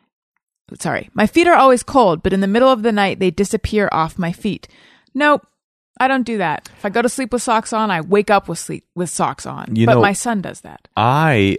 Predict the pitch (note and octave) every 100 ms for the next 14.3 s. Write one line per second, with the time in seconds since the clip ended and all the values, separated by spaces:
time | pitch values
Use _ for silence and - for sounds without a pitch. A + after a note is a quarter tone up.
0 | - F#2+ F2+ F2 E2+ E2+ - _ _ _
1 | _ A2 C3 C3+ A#2 A2 - - G#2+ G2+
2 | A2+ - - G#2 G2 F#2 G2 G2 F2+ F2
3 | F2 - - F#2+ F2+ E2+ D#2+ - - G#2+
4 | G#2+ - G#2 F#2+ F2+ E2 F2+ F#2 - D#2+
5 | D#2+ - _ - F#2 - - E2+ D2+ F2+
6 | F2 F2 E2+ E2+ E2 D#2+ - F2+ - E2+
7 | - _ _ _ F#2+ F#2 F2+ E2+ - _
8 | - G2+ G2+ - A2 A2 F#2 G#2 G#2 G2
9 | G2 F#2+ F#2+ F#2 - - G#2 G2 - -
10 | G2 F2 E2+ - _ _ _ _ E2+ E2
11 | D2+ - F2 F#2+ E2+ C2+ - - - -
12 | - - _ D#4 E4 B3 A3 - G#4+ A#2
13 | - G#2 A#2+ B2 G#2 F2 D#2+ E2 D#2 D2+
14 | D2 C2+